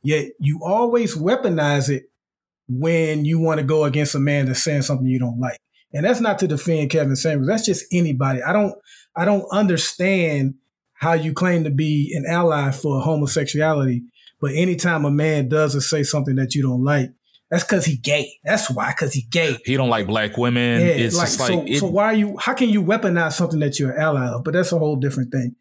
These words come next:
Speaker 1: Um, I ju-, I'm just curious what women are talking about when they say men are, like, are they not, are you saying they're not the providers they used to be? Well,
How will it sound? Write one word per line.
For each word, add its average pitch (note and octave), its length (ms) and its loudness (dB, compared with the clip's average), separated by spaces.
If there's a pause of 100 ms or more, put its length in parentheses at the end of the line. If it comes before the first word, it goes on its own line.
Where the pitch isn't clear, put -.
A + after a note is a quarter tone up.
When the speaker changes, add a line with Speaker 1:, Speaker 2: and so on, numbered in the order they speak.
(420)
Speaker 1:
Um, D#3 540 0 (1040)
I C#4+ 160 2
ju-, D#4 200 -2
I'm B3+ 160 0
just C#4 240 0
curious A3 600 2 (260)
what F3 300 0
women D#3+ 320 2
are D3 80 0
talking E3 300 0
about C3 220 0
when C3 100 2
they C3 80 2
say C3+ 220 0
men C3+ 280 2
are, C3 200 -2
like, C#3+ 220 0
are D3+ 140 0
they D3+ 120 2
not, D3 300 2 (260)
are E3 100 0
you F3 80 2
saying E3 200 0
they're D#3+ 100 2
not D3 200 0
the B2 80 -6
providers D#3+ 500 0
they F#3 100 2
used F3+ 240 0
to F#3 60 0
be? E3+ 200 2
Well, C3+ 380 0